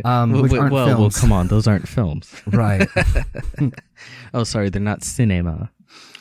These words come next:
Speaker 2: But with everything else, yeah, that, that's the way he is.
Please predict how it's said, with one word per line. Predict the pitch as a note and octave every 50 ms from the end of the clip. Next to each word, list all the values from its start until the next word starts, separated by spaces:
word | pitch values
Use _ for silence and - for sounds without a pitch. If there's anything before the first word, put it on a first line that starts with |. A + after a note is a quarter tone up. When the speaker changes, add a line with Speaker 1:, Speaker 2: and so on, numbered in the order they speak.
| - - - - _ -
Speaker 2:
But | - B2+ A#2+ - B2 A#2 A2+ A2 G#2+ G2+ - - _ - -
with | - C#3+ C3 A2 - D3+ D3 C#3 C#3 C#3+ - F3
everything | E3 C#3 C3+ B2+ B2 A#2+ G#2+
else, | G#2+ F#2+ E2+ F2 - -
yeah, | E2 D2 A1 G1+ -
that, | F#2+ G2 _ -
that's | G#2 G2+ G2 - - -
the | - G2
way | F#2 F2+ F2+
he | F#2+ F2+ E2+
is. | E2 E2 F2 -